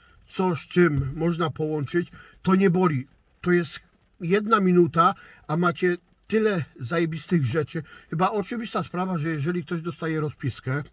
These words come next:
albo coś, to chyba oczywista sprawa, że nie będzie, y, smażył, nie wiem, kurczaka na Bóg wie jakiej ilości oleju, tak jak, kurwa, kotlety. Wiadomo,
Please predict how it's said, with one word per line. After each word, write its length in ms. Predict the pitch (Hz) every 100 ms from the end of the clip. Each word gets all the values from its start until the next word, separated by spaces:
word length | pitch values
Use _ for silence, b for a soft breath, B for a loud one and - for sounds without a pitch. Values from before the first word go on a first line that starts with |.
| _ _
albo 240 | 139 139 127
coś, 340 | 143 143 - _ B B B B B -
to 100 | 151
chyba 220 | 170 202
oczywista 480 | 214 196 226 - 165
sprawa, 600 | - 165 156 156 180 180 -
że 560 | 123 113 160 160 160 135 -
nie 280 | 147 170 156
będzie, 640 | 156 170 135 170 175 160 b b b b 139
y, 360 | 139 139 135 -
smażył, 840 | - 160 170 165 170 165 151 151
nie 180 | 156 165
wiem, 240 | 147 135 117
kurczaka 800 | - 165 - 175 170 175 170 - B B -
na 340 | 151 156 151 -
Bóg 220 | 135 180
wie 180 | 151 170
jakiej 460 | 156 - 151 175 -
ilości 440 | 160 151 - 151
oleju, 340 | 156 156 156
tak 160 | 139 147
jak, 140 | 143
kurwa, 280 | - 151 147
kotlety. 640 | - 151 143 110 - 78 73 _ b b b b b b _ _ _ _ -
Wiadomo, 460 | 175 196 190 123